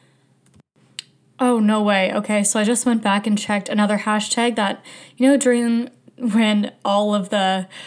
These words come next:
the jabs got rolled out for, um, the covid. I don't wanna get canceled on here. I'm not like Joe Rogan. I can't just say <laughs> anything.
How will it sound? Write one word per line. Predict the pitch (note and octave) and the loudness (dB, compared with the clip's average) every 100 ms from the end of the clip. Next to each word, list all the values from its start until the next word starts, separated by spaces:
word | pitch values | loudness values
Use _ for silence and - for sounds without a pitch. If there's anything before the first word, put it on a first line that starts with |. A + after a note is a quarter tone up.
| - - _ | -20 -20 _
the | - | -4
jabs | G3 G#3 G3 G3 G#3 - | -2 0 2 2 0 -2
got | A#3 A3 | -2 -2
rolled | A3 G#3+ | 0 0
out | G#3 A3+ | 0 -2
for, | A3 G#3+ G#3 | -4 -2 0
um, | G3+ F#3+ F#3+ F3+ A3+ | 0 -2 -2 -4 -6
the | G3+ G3+ G3+ G#3 | -2 -2 -2 -6
covid. | - A3 G3+ G3 G#3+ B3+ - _ _ | -6 -4 -2 0 0 -2 -8 _ _
I | A3 | 0
don't | A3+ | 2
wanna | D4+ | 2
get | C#4 G3 | 2 0
canceled | - G#3 G#3 G#3+ F#3+ | 0 2 2 2 -2
on | F#3+ F#3 | -2 -2
here. | F#3 | 0
I'm | G3 | 2
not | C4 E4 - | 2 2 0
like | A#3+ A3 F#3 | -2 -2 -2
Joe | G#3+ | -2
Rogan. | G3 G3+ G3+ F#3+ | 0 -2 -2 -4
I | G3 | -4
can't | B3+ C4+ | 0 0
just | G3+ - | 2 0
say | A#3 | 2
<laughs> | G#3+ | 2
anything. | G3 F3+ - - G3 | 0 -2 -8 -8 -10